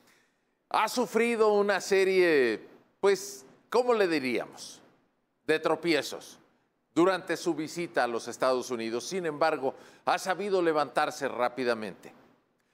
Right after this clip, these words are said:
Xóchitl Gálvez enfrentó una serie de críticas atroces en las redes sociales, debido a que hay una campaña en su contra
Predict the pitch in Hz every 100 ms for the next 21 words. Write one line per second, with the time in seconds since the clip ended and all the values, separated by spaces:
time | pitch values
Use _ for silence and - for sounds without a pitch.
0 | _ - 165 165 160 160 208 214 208 -
1 | - - _ - 147 175 170 - 202 220
2 | 220 196 - 226 226 208 190 160 160 156
3 | - 165 190 175 - - - 139 156 208
4 | 202 175 123 - - - - _ - 175
5 | 190 165 175 151 139 127 - 139 92 80
6 | - - - _ - 143 175 226 220 196
7 | - 185 196 208 196 180 - 156 143 190
8 | 214 202 170 - 151 147 127 175 202 -